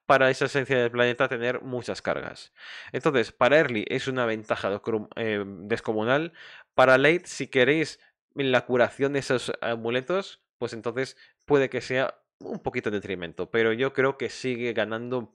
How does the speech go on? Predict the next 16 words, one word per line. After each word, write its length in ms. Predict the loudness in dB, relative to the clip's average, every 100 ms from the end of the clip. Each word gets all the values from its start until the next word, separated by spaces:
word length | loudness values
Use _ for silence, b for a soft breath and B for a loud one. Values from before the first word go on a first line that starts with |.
| _
por, 380 | 0 0 -2 -10
o, 200 | -6 -4
goleada 640 | -2 -2 0 0 2 0 -2
este, 640 | -8 -10 -6 -6 -4 -8 -12 B B B _
este, 760 | -4 -4 0 2 4 2 0
esta 180 | 0 -2
clase, 380 | 0 -2 -2 -8
con 180 | -6 -6
esta 300 | 0 0 2
ventaja 360 | -2 -6 -8
que 80 | -6
ha 60 | -8
salido. 420 | -8 -12 -12 -16 B B B
Entonces, 500 | -4 -4 -2 -6 -12 _ _
esto 260 | -6 -4 -2
fue 360 | 2 2 0